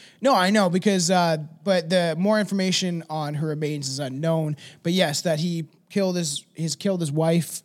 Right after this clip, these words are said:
uh, according, right? And he killed his own kids. These people are pure,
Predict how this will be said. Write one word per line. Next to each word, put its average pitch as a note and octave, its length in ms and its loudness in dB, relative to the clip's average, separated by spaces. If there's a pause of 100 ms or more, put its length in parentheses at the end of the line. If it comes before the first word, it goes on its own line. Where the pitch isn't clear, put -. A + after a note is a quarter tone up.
(120)
uh, C#3+ 280 -4
according, D3 460 -10
right? D3+ 360 -4 (340)
And D3 140 -6
he C#3+ 60 -6
killed E3 240 -2
his C#3 200 -8
own E3 220 0
kids. E3 640 0 (880)
These G3+ 400 -2
people F3+ 380 0
are D#3+ 160 2
pure, D#3+ 560 -4